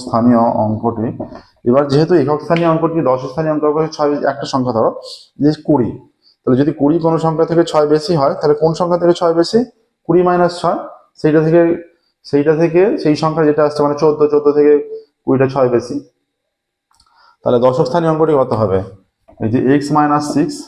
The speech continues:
তবে তো এটা থেকে এটা ছয় বেশি, একক স্থানীয় অঙ্কটি দশক স্থানীয় অঙ্ক থেকে, অঙ্ক থেকে ছয় বেশি, তবে তো বেশি হচ্ছে, ঠিক আছে? অতএব সংখ্যাটি কত হচ্ছে? অতএব সংখ্যাটি হবে,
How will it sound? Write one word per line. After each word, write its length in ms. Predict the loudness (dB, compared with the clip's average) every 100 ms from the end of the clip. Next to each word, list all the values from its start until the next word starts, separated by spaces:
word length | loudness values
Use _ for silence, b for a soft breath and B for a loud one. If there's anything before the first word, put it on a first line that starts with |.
| _ _ _ _ -4
তবে 160 | -2 2
তো 40 | 2
এটা 100 | 2 2
থেকে 120 | 4
এটা 120 | 2 2
ছয় 140 | 0 2
বেশি, 180 | 0 -2 -2
একক 140 | -2
স্থানীয় 180 | 0 0
অঙ্কটি 200 | 0 -2 -2
দশক 160 | -4 -8
স্থানীয় 200 | -10 -8
অঙ্ক 100 | -10 -10
থেকে, 120 | -12 -10
অঙ্ক 140 | -6 -4 -4
থেকে 140 | -6 0
ছয় 160 | 2 2
বেশি, 180 | -2 -6 _ 0
তবে 140 | 2 2
তো 40 | 0
বেশি 160 | 0 -2
হচ্ছে, 220 | -2 -10 -10 -14 _ b b b b b b _ _
ঠিক 160 | 0 0
আছে? 160 | 0 -4 -6 _ _ _ _ _ _ _ _ _ _ _ _ _ _ _ _ _ _ _ _ _ _ b b b b b _ b b b b _
অতএব 280 | 2 4 2 2
সংখ্যাটি 340 | 2 2 0 2
কত 120 | 2 0
হচ্ছে? 260 | -2 -2 -4 -4 -10 _ _ _ _ _ _ _ _ -4
অতএব 220 | -4 -2 -2
সংখ্যাটি 360 | -2 -2 0 0
হবে, 180 | 0